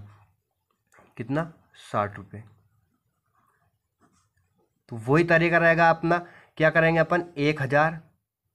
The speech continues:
बटे, बटे में क्या आएगा? एक सौ बीस रुपये प्रति किलोग्राम है, एक सौ बीस गुणित कितना आएगा आपका? कितने रुपये का पूछा है? साठ रुपये का। तो क्या लिख देंगे?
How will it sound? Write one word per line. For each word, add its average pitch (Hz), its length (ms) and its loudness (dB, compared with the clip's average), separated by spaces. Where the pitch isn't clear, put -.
बटे, 117 380 -6
बटे 127 240 0
में 165 80 0
क्या 160 180 4
आएगा? 160 120 4
एक 156 120 0
सौ 160 120 -6
बीस 156 160 -6
रुपये 156 160 -8
प्रति 165 280 -8
किलोग्राम 160 440 -2
है, 170 140 -12
एक 123 140 -16
सौ 139 140 -8
बीस 156 280 -8
गुणित 139 400 -2
कितना 147 260 -2
आएगा 151 260 4
आपका? 156 240 -2
कितने 156 280 -6
रुपये 151 200 -6
का 156 80 -12
पूछा 156 260 -8
है? 165 100 -4
साठ 110 300 -8
रुपये 110 220 -12
का। 117 140 -10
तो 117 140 -16
क्या 123 100 -12
लिख 117 140 -12
देंगे? 123 220 -10